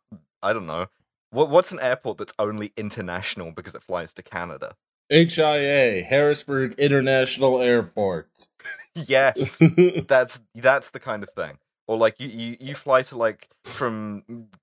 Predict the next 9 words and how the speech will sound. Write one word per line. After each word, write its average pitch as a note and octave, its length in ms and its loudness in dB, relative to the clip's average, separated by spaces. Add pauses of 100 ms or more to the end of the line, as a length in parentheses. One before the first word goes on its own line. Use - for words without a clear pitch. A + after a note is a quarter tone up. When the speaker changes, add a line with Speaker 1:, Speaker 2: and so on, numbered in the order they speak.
Speaker 1:
Glasgow A#2 720 -2
to, G2 420 -4
I F#2+ 120 -2
don't F2 220 -8
know, E2 340 -10
like, F2 240 -6
Manchester F2 800 -10
or A#1 100 -16
something. - 400 -16